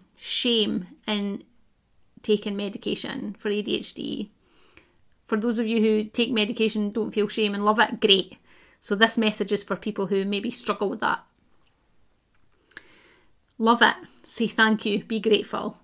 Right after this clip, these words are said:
That's then what you send to your body. It allows you the, the best possible environment to thrive if you've gone down that route. And then finally, I just want to touch on the work of Gabor Mate,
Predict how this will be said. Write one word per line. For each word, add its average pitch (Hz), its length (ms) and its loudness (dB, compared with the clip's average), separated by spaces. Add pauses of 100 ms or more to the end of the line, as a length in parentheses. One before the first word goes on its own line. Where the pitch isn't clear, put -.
That's - 260 6
then 214 220 0
what 214 140 -2
you 214 80 -2
send 202 300 -4
to 208 60 0
your 202 80 0
body. 202 440 -2 (600)
It 208 120 -2
allows 214 640 2 (180)
you 214 380 -4
the, 196 160 -4 (100)
the 226 140 0
best 214 340 4
possible 220 440 -2
environment 208 580 0
to 208 80 -4
thrive 208 640 -2 (1040)
if - 220 -6
you've 202 180 -10
gone - 340 -6 (300)
down 202 260 2
that 277 180 -2
route. 240 260 -4 (2750)
And 262 100 6
then 294 140 10
finally, 339 380 6
I 240 60 8
just 262 200 0
want 254 160 -2
to - 80 -14
touch - 260 -2
on 220 100 2
the 214 80 2
work 214 240 2
of 202 200 -4
Gabor 214 360 6
Mate, 208 520 2